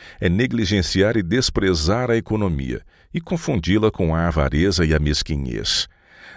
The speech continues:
Mas a economia é coerente com os pontos de vista e sentimentos mais francos e liberais. Não pode haver verdadeira generosidade onde ela não é praticada.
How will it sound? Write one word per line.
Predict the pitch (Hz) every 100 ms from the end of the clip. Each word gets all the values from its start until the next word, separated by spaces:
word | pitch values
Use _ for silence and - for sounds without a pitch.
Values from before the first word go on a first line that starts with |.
| -
Mas | - 82 101 80
a |
economia | 73 - 80 73 80 101
é | 85
coerente | 71 78 73 92 110
com | - 71
os | -
pontos | 92 95 85 71
de | 71
vista | 65 73 113 - 71
e |
sentimentos | - 95 85 82 98 82
mais | 82 76
francos | - 101 120 - 73
e | 71
liberais. | 76 73 65 64 58 - - - - -
Não | 107 107
pode | - 143 117
haver | 87 135
verdadeira | 107 101 87 71 117 117
generosidade | 78 78 127 131 95 101 90 82 107 110 107 - -
onde | 160 139 87
ela | 76 85
não | 98 90
é |
praticada. | 65 71 - 80 - 58 - 55